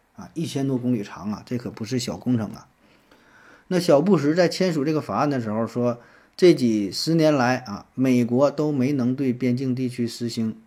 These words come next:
安全的控制，所以呢，导致美国国内有非法移民，呃，非法移民的数量是，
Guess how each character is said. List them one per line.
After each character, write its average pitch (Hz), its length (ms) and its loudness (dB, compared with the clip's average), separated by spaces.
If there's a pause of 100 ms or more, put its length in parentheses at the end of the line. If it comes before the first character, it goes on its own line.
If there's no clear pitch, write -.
(180)
安 147 180 4
全 120 220 0
的 117 100 0
控 131 280 -2
制， 104 120 -10
所 139 200 -4
以 127 80 0
呢， 117 120 0
导 110 280 -2
致 147 280 -4 (240)
美 123 160 0
国 131 160 2
国 120 160 0
内 131 280 0
有 110 160 -4
非 127 180 -4
法 113 220 -4
移 104 100 -2
民， 113 240 0 (420)
呃， 113 200 -6
非 143 120 -4
法 110 200 -2
移 117 180 2
民 123 160 4
的 127 100 0
数 135 200 -2
量 117 180 0
是， 107 260 -6